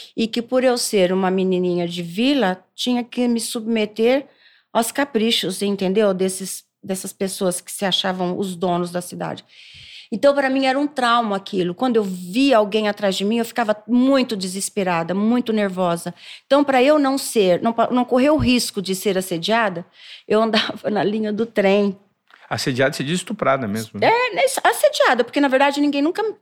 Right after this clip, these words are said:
Speaker 1: me tocou, nunca me relou. Nunca me permiti isso,
Speaker 2: Aham.
Speaker 1: nunca cheguei a esse extremo. Eu sempre corri muito longe, ficava muito longe disso.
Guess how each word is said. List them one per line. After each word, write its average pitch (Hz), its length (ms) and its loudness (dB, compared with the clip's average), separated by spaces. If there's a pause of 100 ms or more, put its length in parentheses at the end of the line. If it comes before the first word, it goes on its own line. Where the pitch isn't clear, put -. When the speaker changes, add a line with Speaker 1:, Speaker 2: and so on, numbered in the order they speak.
(140)
Speaker 1:
me 277 180 0
tocou, 175 340 -2
nunca 185 240 -2
me 247 100 2
relou. 240 320 0 (260)
Nunca 247 240 4
me 349 140 2
permiti 311 640 0
isso, 226 160 -4
Speaker 2:
Aham. 202 160 0
Speaker 1:
nunca - 160 0
cheguei 240 480 0 (260)
a 214 100 4
esse 254 200 0
extremo. 226 440 0
Eu 180 140 0
sempre 262 300 -2
corri 277 320 0
muito 247 380 0
longe, 202 440 0
ficava 226 400 -2
muito 277 220 0
longe 277 260 0
disso. 160 260 -6